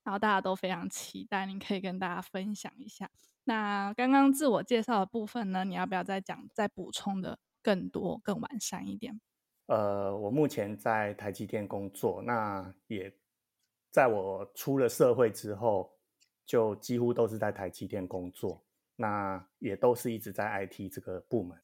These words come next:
Speaker 2: 如刚刚 Manny 讲的，工作有二十年了。那我们做，在I T工作这边，主要做的是属于工厂的自动化的部分，也就是说，我们透过软体的开发来提升工厂的产能，啊，让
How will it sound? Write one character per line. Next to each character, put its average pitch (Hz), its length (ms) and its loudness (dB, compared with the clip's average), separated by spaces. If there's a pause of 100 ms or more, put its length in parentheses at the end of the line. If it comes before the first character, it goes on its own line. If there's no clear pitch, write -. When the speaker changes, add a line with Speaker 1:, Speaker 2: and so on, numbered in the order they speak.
(120)
Speaker 2:
如 113 220 -4
刚 113 240 0
刚 110 100 -4
Manny 107 240 -2
讲 90 240 -6
的， 87 220 -10 (160)
工 101 180 -4
作 98 240 -4
有 107 140 -4
二 113 60 -2
十 95 240 -10
年 85 280 -8
了。 82 160 -16 (840)
那 147 120 2
我 127 160 6
们 107 220 -2
做， 135 400 2
在 147 140 4
I 139 140 4
T 135 140 -2
工 127 200 -2
作 123 180 0
这 123 80 -12
边， 123 240 0
主 104 160 -8
要 117 140 2
做 113 240 0
的 98 120 -4
是 107 400 -6
属 92 240 -8
于 92 120 -4
工 113 260 4
厂 87 300 -10
的 90 180 -6
自 - 180 -6
动 101 200 -2
化 98 160 0
的 85 100 -8
部 92 240 -8
分， 90 260 -8 (440)
也 107 100 0
就 123 60 4
是 123 40 0
说， 135 120 6
我 123 60 6
们 101 180 -4
透 127 160 2
过 113 360 2
软 98 260 -2
体 - 160 -12
的 90 160 -6
开 98 260 -6
发 95 440 -4 (360)
来 98 200 -2
提 101 240 -8
升 110 240 -2
工 107 200 -2
厂 90 220 -8
的 90 80 -4
产 87 320 -8
能， 85 260 -12 (380)
啊， 101 160 -2
让 110 280 2